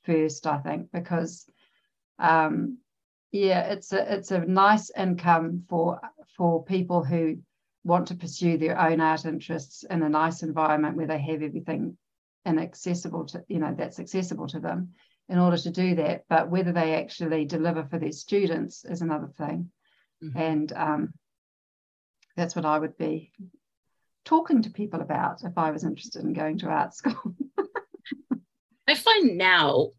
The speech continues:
Speaker 2: especially with the access to so much on the internet, you
Speaker 1: Mm.
Speaker 2: know, do, do you even need to go to, 'cause you can learn from so many different people.
Speaker 1: Yeah,
Speaker 2: It
Speaker 1: I know.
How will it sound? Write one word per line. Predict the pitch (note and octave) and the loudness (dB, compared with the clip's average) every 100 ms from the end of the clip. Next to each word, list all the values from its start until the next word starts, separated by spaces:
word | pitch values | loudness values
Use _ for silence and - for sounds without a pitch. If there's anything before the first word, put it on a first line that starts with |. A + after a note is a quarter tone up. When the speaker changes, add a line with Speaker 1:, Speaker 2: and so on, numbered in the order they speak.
| _ _ - | _ _ 2
Speaker 2:
especially | - - D4+ - A#3 | 2 4 4 4 4
with | F#3 D#3 - | 4 2 -2
the | F3 D#3+ - | -6 -6 -4
access | D3+ D3+ D3 - D3 C3 - | 0 2 2 0 0 0 0
to | - - D3+ D3 | 2 0 -2 -2
so | - - - F3 F3 E3+ | 0 2 2 4 4 4
much | D3 B2+ - - - - | 0 -4 -6 -4 -4 -2
on | C#3+ | 0
the | C#3 | 2
internet, | B2+ B2 - - A#2+ - - _ _ _ _ _ - | 0 -2 -6 -12 -14 -18 -20 _ _ _ _ _ -6
you | G3 E3+ | 4 6
Speaker 1:
Mm. | |
Speaker 2:
know, | D3+ - - - _ _ - E3 | 6 4 -2 -12 _ _ -16 0
do, | G#3+ C4 D4+ - | 6 10 8 6
do | D#3 G3 | 6 10
you | B3 C#4 | 12 10
even | A#3+ G3+ F3+ | 10 8 8
need | F3 G#3 G3+ | 6 6 6
to | D3 | 2
go | D#3+ D#3+ D#3 D3 B2+ | 2 2 2 2 0
to, | E3+ D#3+ D3 D3+ - | 2 2 2 -4 -6
'cause | - C#4 | 2 4
you | C#4 | 8
can | B3+ C4 | 10 10
learn | C4 F4+ A#3+ D#3 - | 10 8 6 4 0
from | - G#3 | -6 -6
so | - B3+ B3+ | 0 6 8
many | B3 A#3 | 8 8
different | A3+ G#3+ G3 | 2 0 -4
people. | G#3+ G3+ - - _ _ _ _ _ _ | -6 -6 -6 -12 _ _ _ _ _ _
Speaker 1:
Yeah, | F3 F3 E3 D#3+ D3 - _ _ - - | 2 4 4 0 -4 -14 _ _ 0 4
Speaker 2:
It | E3+ | 4
Speaker 1:
I | |
know. | E3 E3 D#3+ E3 | 4 0 -2 -6